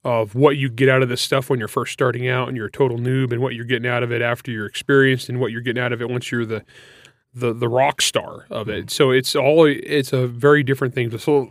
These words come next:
Speaker 1: I guess we'll, let's start out at the beginning. It's like, like a Pokemon evolution.
Speaker 2: Right.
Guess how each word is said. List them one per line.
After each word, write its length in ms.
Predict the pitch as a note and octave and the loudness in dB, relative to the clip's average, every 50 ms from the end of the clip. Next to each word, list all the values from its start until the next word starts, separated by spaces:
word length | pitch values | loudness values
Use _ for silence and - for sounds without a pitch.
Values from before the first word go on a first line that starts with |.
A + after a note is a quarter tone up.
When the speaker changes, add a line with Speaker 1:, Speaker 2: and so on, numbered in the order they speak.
| - - | -4 -4
Speaker 1:
I 60 | D3 | 0
guess 200 | D#3 F3+ E3+ - | 0 0 0 2
we'll, 280 | F3+ E3 D#3 C#3 - _ - - - _ _ _ _ _ _ _ _ - | 4 4 4 4 2 _ -20 -20 -20 _ _ _ _ _ _ _ _ -4
let's 120 | D#3 - | -2 0
start 300 | - - - G3 G3 G3 | 0 6 8 8 8 10
out 180 | G#3 G#3 G#3 F#3 | 8 6 6 6
at 80 | F#3 | 4
the 80 | - D#3+ | 0 0
beginning. 180 | D#3+ D#3+ D3 C3+ | 0 0 0 2
It's 80 | B2 | 2
like, 100 | D#3+ D3 | 0 0
like 140 | E3 E3 - | 0 -4 -6
a 40 | - | -4
Pokemon 580 | - - G#3+ G#3+ - A3+ G3 F#3 F#3 F#3+ - | 4 4 4 4 4 2 2 4 2 2 2
evolution. 600 | - D#3+ D3+ D#3+ D3 C#3+ D3+ C#3 - - - - - - - - - - - | 0 0 0 0 0 0 -2 -2 -4 -8 -10 -16 -20 -20 -20 -20 -20 -18 -10
Speaker 2:
Right. 380 | G#2 A2 C3 C#3+ C3+ F#2+ F2+ | -4 -2 0 0 0 -4 -6